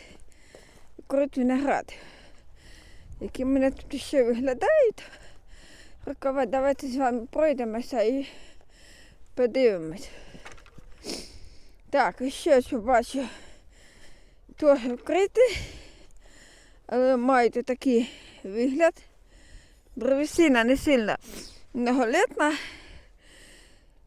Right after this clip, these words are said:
Ну, років чотири-п'ять кущику,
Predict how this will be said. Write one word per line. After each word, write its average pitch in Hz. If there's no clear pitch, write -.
Ну, 320
років 294
чотири-п'ять 254
кущику, 359